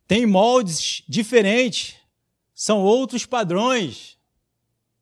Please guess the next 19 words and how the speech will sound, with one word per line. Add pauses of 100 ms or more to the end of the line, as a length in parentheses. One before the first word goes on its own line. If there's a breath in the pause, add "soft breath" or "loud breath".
(1400)
Não
é
lá
que
tu
vai
no, (1200)
hoje
não
tem
mais,
né? (680)
Vai
lá
no
alfaiate, (840 soft breath)
tira
as
medidas.